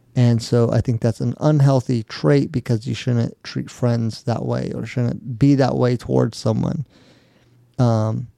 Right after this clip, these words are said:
you know, unless there's, like, talked about, "Oh, hey, you're gonna do this and I'm gonna do this." But I feel like it wasn't ever, it wasn't real like that because I just relied on you to do a lot of things that I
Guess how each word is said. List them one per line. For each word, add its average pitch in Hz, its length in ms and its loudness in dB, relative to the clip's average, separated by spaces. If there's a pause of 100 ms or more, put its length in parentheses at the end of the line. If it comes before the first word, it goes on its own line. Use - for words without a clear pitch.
(200)
you 165 120 4
know, 139 100 4
unless 147 360 4
there's, 123 220 2
like, 131 160 -2 (520)
talked 123 320 2
about, 117 340 2
"Oh, 127 280 4
hey, 123 200 2
you're 120 320 2
gonna 131 220 2
do 127 160 0
this 120 320 -2
and 117 200 -4
I'm 127 140 2
gonna 120 160 2
do 117 240 0
this." 127 440 -2 (540)
But 117 380 2 (300)
I 120 100 4
feel 120 220 2
like 117 220 2
it 113 40 4
wasn't 113 400 2
ever, 117 420 -2 (260)
it 156 40 4
wasn't 147 400 2
real 135 240 4
like 131 340 2
that 120 280 2
because 113 640 -2
I 135 100 -2
just 113 220 -4
relied 110 400 4
on 110 160 0
you 113 220 2
to - 140 -10
do 113 340 0 (380)
a 113 60 4
lot 107 220 4
of 104 80 -4
things 113 320 0
that - 180 -6
I 113 440 0